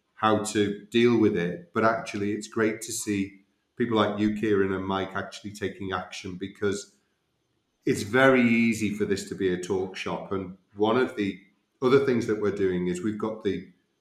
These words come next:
Veterinary Green Discussion Forum, which I know you're gonna be joining us this year, Mike, in, down in London, well, next June. A-, and the key for that is to be going each year till twenty thirty, but to really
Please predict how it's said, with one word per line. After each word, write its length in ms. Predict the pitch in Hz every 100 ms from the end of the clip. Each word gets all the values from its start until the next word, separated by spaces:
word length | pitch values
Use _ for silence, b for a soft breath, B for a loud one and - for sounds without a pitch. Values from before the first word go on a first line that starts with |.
| _
Veterinary 300 | 117 113 107
Green 200 | 101 101
Discussion 500 | 101 104 147 143 127
Forum, 400 | 120 110 98 95
which 180 | 98 -
I 80 | 104
know 80 | 107
you're 220 | 107 107
gonna 200 | 101 92
be 80 | 92
joining 440 | 104 104 107 107
us 360 | 104 - - _ _ _ _ 107
this 200 | 104 107
year, 220 | 95 90
Mike, 480 | 90 87 85 - _ -
in, 420 | 92 90 92 90 -
down 200 | 98 92
in 120 | 95
London, 540 | 98 98 98 92 90 -
well, 280 | 95 82 -
next 260 | 95 - -
June. 500 | 104 101 92 82 - _ _ _ _ _ _ _ _ _ _ -
A-, 220 | 117 113
and 180 | 113 113
the 60 | 110
key 320 | 107 131 160
for 80 | 135
that 240 | 110 110
is 220 | 104 -
to 140 | - 107
be 120 | 104
going 400 | 104 104 113 113
each 200 | 107 107
year 180 | 101 98
till 180 | 98 95
twenty 320 | 101 92 90
thirty, 380 | 95 90 87 92
but 300 | 107 107 -
to 120 | 110
really 600 | 98 110 110 104 104